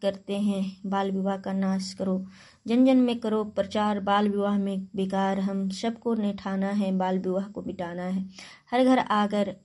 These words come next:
चाहेगा, बाल विवाह बंद हो जाएगा सहित अन्य नारे लगा रहे थे। कार्यक्रम के अंत में बाल हिंसा और बाल विवाह को समाप्त करने को लेकर शपथ भी दिलाया गया।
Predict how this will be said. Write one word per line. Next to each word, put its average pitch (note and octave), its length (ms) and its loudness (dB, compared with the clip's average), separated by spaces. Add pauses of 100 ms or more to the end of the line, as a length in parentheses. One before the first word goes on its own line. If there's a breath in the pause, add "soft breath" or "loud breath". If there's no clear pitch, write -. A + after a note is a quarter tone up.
चाहेगा, G3+ 600 0
बाल G3 280 0
विवाह G3 180 2
बंद F#3+ 220 0
हो F#3 160 0
जाएगा F#3+ 640 2
सहित G3 440 -4
अन्य G3 240 0
नारे F#3+ 260 0
लगा F#3+ 340 2
रहे F#3 260 -2 (140)
थे। - 320 -12 (360 loud breath)
कार्यक्रम A#3+ 480 2
के B3 100 -6
अंत A#3+ 280 0
में A3 160 0
बाल G#3 180 2
हिंसा G#3 360 0
और G3+ 240 -4
बाल G3 260 -2
विवाह G3 280 -2
को G3 180 -6
समाप्त G3 400 -6
करने G3 240 -6
को G3 120 -8
लेकर F#3+ 240 -4
शपथ F#3+ 260 -8
भी G3 220 -6
दिलाया F#3 400 -2
गया। F3+ 160 -6